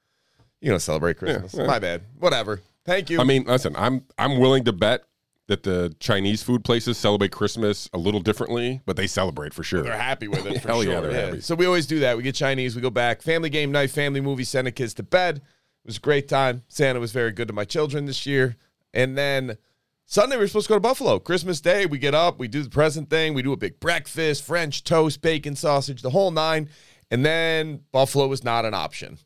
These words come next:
Speaker 1: So we hung out at the house for a little bit. I did have to get my oldest son back to Rochester, which was vi-, which was viable. So I did that. And then came back, went to my aunt's house for another Christmas party, made it out to Buffalo on Tuesday to celebrate Christmas, down and back one day, which was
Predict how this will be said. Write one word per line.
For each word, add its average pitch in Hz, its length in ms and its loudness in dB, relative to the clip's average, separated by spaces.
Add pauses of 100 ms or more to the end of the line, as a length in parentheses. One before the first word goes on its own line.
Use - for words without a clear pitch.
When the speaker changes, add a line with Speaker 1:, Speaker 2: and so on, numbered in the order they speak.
(560)
Speaker 1:
So 226 380 4
we 165 360 -6
hung 170 200 2
out 165 120 2
at 156 60 -4
the 143 80 -4
house 147 240 2
for 147 120 -4
a 139 40 2
little 135 200 2
bit. 131 180 0
I 127 80 2
did 131 140 -4
have 143 100 -2
to 139 60 -10
get 131 80 -8
my 120 80 -2
oldest 123 260 -2
son 123 140 -6
back 117 180 0
to 110 100 -10
Rochester, 131 680 -2
which 107 200 -8
was 101 120 -4
vi-, - 140 -2 (140)
which 127 260 -2
was 104 200 -6
viable. 113 500 -2
So 117 120 -10
I 117 40 -6
did 117 180 -10
that. 104 360 0 (440)
And 127 180 0
then 131 440 0 (540)
came 180 200 2
back, 156 360 2
went 139 160 -2
to 131 60 -6
my 143 120 0
aunt's 156 180 -2
house 131 220 2
for 113 100 -4
another 170 360 2
Christmas 123 400 -6
party, 120 340 2
made 139 160 0
it 143 80 0
out 127 100 2
to 113 60 -18
Buffalo 123 320 -2
on 95 280 0
Tuesday 127 540 0
to 104 80 -8
celebrate 107 420 -6
Christmas, 107 500 -8
down 135 320 -2
and 120 60 -6
back 120 240 -2
one 113 220 -4
day, 101 200 -2
which 92 180 -10
was 92 220 -10